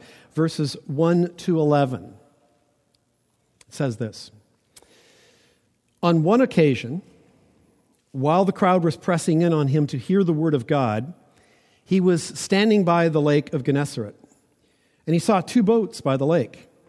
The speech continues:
but the fishermen had gone out of them and were washing their nets. Getting into one of the boats, which was Simon's, he asked him to put out a little from the land. And he sat down and he taught the people from the boat.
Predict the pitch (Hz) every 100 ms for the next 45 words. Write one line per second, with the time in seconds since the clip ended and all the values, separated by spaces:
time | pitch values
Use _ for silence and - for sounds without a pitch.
0 | _ _ _ _ _ _ _ 151 131 123
1 | 247 - 147 143 151 151 147 190 170 123
2 | 135 139 151 143 147 143 160 165 156 131
3 | 127 123 123 107 - - - - _ _
4 | _ _ _ _ _ _ _ _ - 226
5 | 254 226 190 180 202 160 135 135 139 151
6 | - 151 - - 190 180 113 101 151 -
7 | - _ _ - - 180 202 220 214 175
8 | 165 208 180 165 - 156 180 233 220 -
9 | 170 147 139 139 104 107 - _ _ _
10 | _ _ _ _ - 127 131 190 214 170
11 | 127 127 127 120 165 170 - - 135 127
12 | - 127 104 127 101 - - -